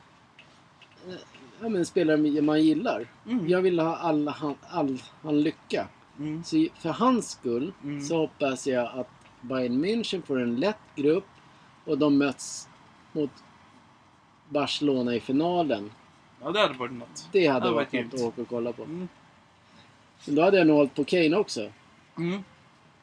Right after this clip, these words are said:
Speaker 1: Eftersom du har inte sett på dig Everton-tröjan än, så att
Speaker 2: Absolut, det är inte... Men det är så här att jag tycker synd är
Speaker 1: Mm, vad är det synd?
Speaker 2: folk,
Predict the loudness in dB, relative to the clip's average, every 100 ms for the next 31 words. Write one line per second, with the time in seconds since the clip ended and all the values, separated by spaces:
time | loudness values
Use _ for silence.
0 | _ _ _ _ _ -8 -4 -2 0 2
1 | 4 4 2 0 -4 0 0 4 4 4
2 | 2 0 -2 0 -2 -4 -4 -6 -8 -20
3 | -20 -20 -20 -20 -18 -8 -4 -4 -2 -4
4 | -4 -14 -14 -14 -14 -20 -16 -6 0 0
5 | 4 4 4 2 -2 -10 -4 -4 -4 -6
6 | -4 -2 0 -2 -8 -16 -6 0 2 2
7 | 0 -6 -6 -2 -2 -2 -6 -6 -10 -16
8 | _ _ -20 _ _ _ _ -16 0 0
9 | 0 -10